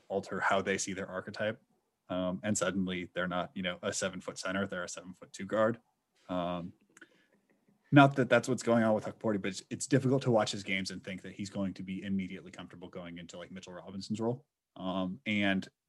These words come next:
doing this specifically in a draft year where teams look at, you know, some of these percentages and some of, uh, his output, like, it's not normal for a, a player his size at the level he's playing at to have a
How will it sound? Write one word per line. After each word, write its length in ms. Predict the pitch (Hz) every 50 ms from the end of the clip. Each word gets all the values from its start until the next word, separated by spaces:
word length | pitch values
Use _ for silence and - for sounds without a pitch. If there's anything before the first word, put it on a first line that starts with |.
| 123 113
doing 240 | 107 123 117 117 117
this 120 | 113 95
specifically 580 | - - 107 - 113 95 101 95 104 101 - -
in 100 | 98 90
a 60 | 85
draft 460 | - - - - 120 127 120 - -
year 280 | 107 98 95 92 90 - _ -
where 220 | 107 95 90 104 _ _
teams 380 | - - 131 127 117 110 - -
look 180 | 107 104 101 -
at, 100 | 98 92 _ _ _ -
you 80 | 107
know, 100 | 95 87 82
some 220 | - 98 95 92
of 80 | 87 80
these 160 | - 90 90
percentages 520 | - - 95 - 95 92 92 87 87 - 101
and 120 | 98 98
some 180 | 101 98 92 92
of, 120 | 90 101 - - - _ _ - - - _ -
uh, 200 | 98 92 90 87
his 180 | - - - 101
output, 380 | 92 92 - - 98 98 -
like, 280 | 101 92 90 - - - -
it's 320 | - 104 101 - - - - -
not 200 | 104 101 - 104
normal 320 | 101 98 98 98 104 101
for 360 | 101 - 95 92 95 92 98 _ -
a, 100 | 107 92 87 - -
a 80 | 107
player 440 | - _ - 92 98 95 92 90 82 -
his 160 | 98 95 95
size 480 | - - 92 92 92 90 90 92 - -
at 140 | 104 95 -
the 60 | - 92
level 200 | 92 92 92 92
he's 160 | - 98 90
playing 280 | - - 90 90 90 90
at 140 | 90 87
to 80 | - - -
have 80 | 95
a 100 | 92 92